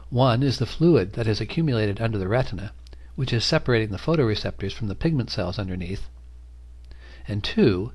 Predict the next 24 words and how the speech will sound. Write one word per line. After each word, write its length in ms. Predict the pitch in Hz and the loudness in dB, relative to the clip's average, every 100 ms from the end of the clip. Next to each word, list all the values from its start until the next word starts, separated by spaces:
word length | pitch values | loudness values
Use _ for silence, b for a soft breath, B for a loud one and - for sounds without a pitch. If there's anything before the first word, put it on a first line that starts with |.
| B B - | B B -6
is 140 | 113 | -2
the 80 | 117 | -2
pulling 360 | - 180 175 | 0 2 4
of 80 | 135 | 4
the 60 | 110 | 4
vitreous 580 | 117 139 92 95 - - b b | 2 0 -2 -4 -6 -10 b b
on 100 | 127 | -2
the 80 | 131 | 2
retinal 280 | 110 101 104 | 2 0 -4
tear. 480 | - 165 113 - - - - - - - b b b b | -2 0 0 -2 -12 -18 -18 -20 -20 -18 b b b b
Usually, 440 | 151 202 202 95 | 4 6 6 2
the 120 | 98 - | 0 0
traction 380 | - 139 - | 0 -2 0
has 200 | 117 120 - | 2 2 0
to 100 | 120 | -2
be 100 | 104 | 0
relieved, 560 | 98 143 139 87 104 - b b b | 0 2 2 0 -4 -14 b b b
or 120 | - | -2
the 60 | 117 | 0
repair 420 | 104 98 160 120 | 2 0 2 2
will 100 | 92 | 0
not 180 | 107 95 | -2 -2
be 80 | 107 | -2
successful. 680 | - - - 147 - - | -4 -4 -2 -2 -2 -10